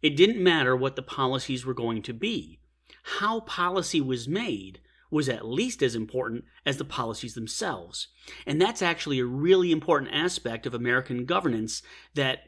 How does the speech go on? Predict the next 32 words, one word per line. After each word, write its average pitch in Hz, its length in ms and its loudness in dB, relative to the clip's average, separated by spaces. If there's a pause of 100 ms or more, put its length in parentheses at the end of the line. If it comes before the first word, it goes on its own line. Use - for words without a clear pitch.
many 160 540 4
people 147 340 -4
today 143 420 2
have 120 160 -6
seemed 151 260 0
to 139 60 2
have 123 180 -4
lost 135 320 0
sight 147 260 2
of. - 280 -14 (760)
And 123 120 -2
how 156 140 6
about 151 180 4
the 151 80 -4
Justice 175 440 0
Act? - 300 -10
I've 127 160 -2
said 156 180 2
this 147 140 0
before, 123 460 0
and 117 100 0
I'll 110 160 -4
say 110 260 -4
it 113 60 -4
again. 123 380 0 (440)
Even 165 280 2
if 196 160 -2
the 185 120 0
intentions 180 640 2
are 175 120 2
good, 160 440 4
which 131 220 4